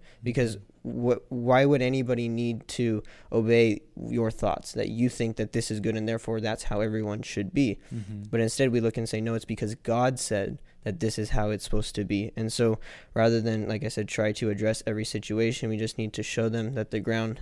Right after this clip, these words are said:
Speaker 1: that they're standing on is inconsistent, because a consistent worldview, so, like, a militant atheist like Richard Dawkins, he said this, he says, "In Rivers Out of Eden," he says, "There is no good, there is no evil.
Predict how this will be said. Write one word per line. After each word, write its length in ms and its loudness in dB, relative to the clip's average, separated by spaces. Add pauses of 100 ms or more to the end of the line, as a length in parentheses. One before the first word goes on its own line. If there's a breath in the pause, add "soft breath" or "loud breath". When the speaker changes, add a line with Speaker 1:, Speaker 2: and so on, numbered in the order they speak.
Speaker 1:
that 140 2
they're 100 -4
standing 360 0
on 140 -2
is 100 -6
inconsistent, 800 -4
because 340 -2 (360 loud breath)
a 80 0
consistent 580 0
worldview, 580 0
so, 200 -2
like, 160 0
a 40 0
militant 420 2
atheist 420 -2
like 120 -2
Richard 300 -2
Dawkins, 440 2
he 100 -2
said 180 -2
this, 200 -2
he 100 -4
says, 340 -2 (380 loud breath)
"In 140 2
Rivers 300 6
Out 140 4
of 140 0
Eden," 300 2
he 120 -2
says, 300 0
"There 160 2
is 180 4
no 140 2
good, 340 0 (240)
there 140 0
is 160 0
no 200 -2
evil. 360 -4